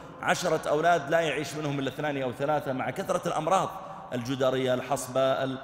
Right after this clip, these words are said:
آه، وكذلك عقرب يصيبه ويلدغه أو حية أو، فكان عدد سكان مكة أصلًا عدداً قليلًا. فلما عبد الله بن مسعود يلتفت سيجد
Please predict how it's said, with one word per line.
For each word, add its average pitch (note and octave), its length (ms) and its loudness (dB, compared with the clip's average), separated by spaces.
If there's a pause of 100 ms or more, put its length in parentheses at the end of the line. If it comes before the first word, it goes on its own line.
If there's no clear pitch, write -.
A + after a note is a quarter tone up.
(340)
آه، A2+ 340 2
وكذلك C#3 600 2
عقرب C#3+ 680 2
يصيبه C#3 760 0
ويلدغه D3 960 4
أو G2 120 0
حية E3+ 360 2
أو، B2+ 240 0 (760)
فكان A3+ 360 4
عدد A3 240 6
سكان G#3 500 2
مكة G#3 360 0
أصلًا G3+ 300 0
عدداً F3 300 -2
قليلًا. G#2+ 340 -2 (760)
فلما F3 280 4
عبد E3+ 180 0
الله A3+ 200 4
بن A#3 60 0
مسعود F#3 420 0
يلتفت F3 500 0
سيجد A3+ 440 2